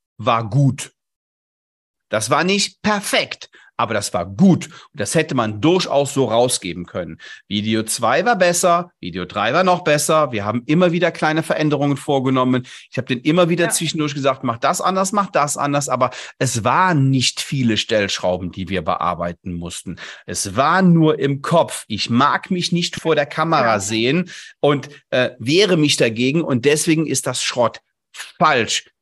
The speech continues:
Speaker 1: Ich weiß,
Speaker 2: Ja.
Speaker 1: du legst einen großen Wert auf Authentizität. Ähm, das, das, das, das merkt man auch und die fühlen sich dann auch nicht authentisch,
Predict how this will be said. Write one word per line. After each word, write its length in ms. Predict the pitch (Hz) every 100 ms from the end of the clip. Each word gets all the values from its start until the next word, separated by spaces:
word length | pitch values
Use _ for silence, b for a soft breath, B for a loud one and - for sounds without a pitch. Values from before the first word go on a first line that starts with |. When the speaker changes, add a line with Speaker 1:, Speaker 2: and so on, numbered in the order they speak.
| -
Speaker 1:
Ich 160 | 107
weiß, 400 | 127 160 254 - -
Speaker 2:
Ja. 140 | 220 143
Speaker 1:
du 200 | 135 135
legst 220 | 165 -
einen 160 | 147
großen 400 | 131 147 226 226
Wert 160 | 180 185
auf 260 | 139 143 - B _ -
Authentizität. 1300 | 165 185 196 175 185 170 - 151 - 180 233 269 - B B -
Ähm, 460 | 151 147 151 147 -
das, 320 | 139 135 -
das, 180 | 123 127 -
das, 220 | 123 127
das 220 | - 117
merkt 440 | 127 131 151 214 -
man 180 | 214 202
auch 280 | 165 190
und 240 | - 165 127
die 100 | 139
fühlen 500 | - - 214 226 196
sich 200 | 190 -
dann 180 | 180 175
auch 200 | 160 151
nicht 240 | 170 -
authentisch, 640 | 151 156 165 151 147 143